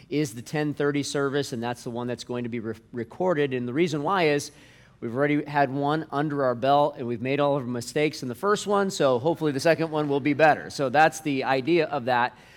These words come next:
But today we begin a new sermon series entitled Impact Evangelism, and we're gonna start in Matthew chapter twenty-eight, the Great Commission.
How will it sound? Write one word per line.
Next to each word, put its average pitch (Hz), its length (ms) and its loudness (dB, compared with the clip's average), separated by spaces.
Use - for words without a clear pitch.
But 151 100 -4
today 262 260 2
we 339 120 2
begin 226 260 4
a 196 60 4
new 180 160 2
sermon 175 440 2
series 147 460 0
entitled 143 560 0
Impact 180 680 0
Evangelism, 135 1000 -2
and 147 240 0
we're 165 80 0
gonna 160 160 -4
start 220 680 0
in 147 280 -2
Matthew 185 480 0
chapter 165 460 0
twenty-eight, 160 880 0
the 123 80 -6
Great 123 340 -2
Commission. 156 640 -2